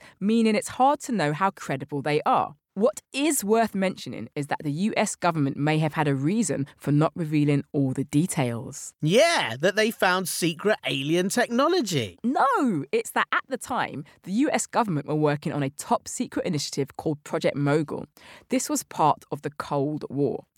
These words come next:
Speaker 1: The Cold War is the name used to describe the years of tensions between Russia and the U S A after World War Two. Project Mogul involved the U S Army launching thousands of balloons with devices to listen for Russian atomic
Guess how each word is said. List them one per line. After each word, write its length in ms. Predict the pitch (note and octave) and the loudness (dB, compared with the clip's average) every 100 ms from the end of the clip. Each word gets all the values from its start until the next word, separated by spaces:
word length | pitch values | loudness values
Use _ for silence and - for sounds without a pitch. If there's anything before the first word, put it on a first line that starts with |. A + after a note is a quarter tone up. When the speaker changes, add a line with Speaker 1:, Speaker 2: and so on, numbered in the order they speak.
| - - | -20 -8
Speaker 1:
The 100 | - | -8
Cold 400 | D3 - E4+ D#4+ | -2 2 2 2
War 260 | F3+ E3 C#3+ | 0 0 0
is 120 | D#3+ | -2
the 100 | D3 | -2
name 300 | D3 F3+ A3 | 0 2 2
used 300 | E3 C3+ C3+ | 2 2 0
to 80 | - | -4
describe 440 | D3+ - - D3 D3 | -4 -2 2 2 2
the 100 | C#3+ | 0
years 360 | E3 A3 B3+ | 2 2 2
of 100 | C#4 | -2
tensions 520 | - A3+ - - B2 | 0 -2 -2 -6 -6
between 340 | - - D3 C#3+ | -6 -4 0 2
Russia 360 | F3 - G3+ - - - | 2 0 -2 -4 -12 -2
and 180 | - A3 | 0 0
the 60 | A3 | 0
U 180 | A#3+ | 2
S 160 | C4 - | 2 0
A 220 | C#3+ C3+ - | 0 0 0
after 260 | C#3 - C3+ | -4 -2 -2
World 380 | C3+ C3 C#3 - | 2 2 0 -4
War 240 | B2+ A#2 A2 | -8 -6 -6
Two. 320 | - F3+ B2 - _ _ _ _ - _ - | -6 -4 -4 -8 _ _ _ _ -20 _ -2
Project 320 | C#4 D4 G#3 | 0 2 2
Mogul 340 | G3 G3+ C3+ | 2 2 -2
involved 380 | B2+ C3+ C#3+ C#3 | -4 -2 0 -2
the 60 | C#3 | -2
U 180 | D3+ F3+ | 0 0
S 140 | E3+ | 0
Army 320 | - D3+ C#3 C#3 | 0 0 0 0
launching 380 | D3 C#3+ D3+ | 0 0 -4
thousands 500 | D3 G#3+ A3+ B3+ A#3+ | -2 0 2 2 2
of 140 | A3+ G3+ | -2 -2
balloons 420 | F3 C#3 A#2 - - - | -2 -2 -6 -10 -12 -12
with 140 | D3 | -4
devices 560 | D3 D3 F#3+ C4 - D3 | -2 0 0 0 -6 -8
to 140 | E3+ | -6
listen 360 | D3+ - C3+ C3 - | -4 -4 -6 -10 -8
for 200 | - C#3+ | -4 0
Russian 400 | D#3+ - A3 G#3+ | 0 0 -2 -2
atomic 500 | G#3 - - D3+ - | -4 -6 -2 -2 -2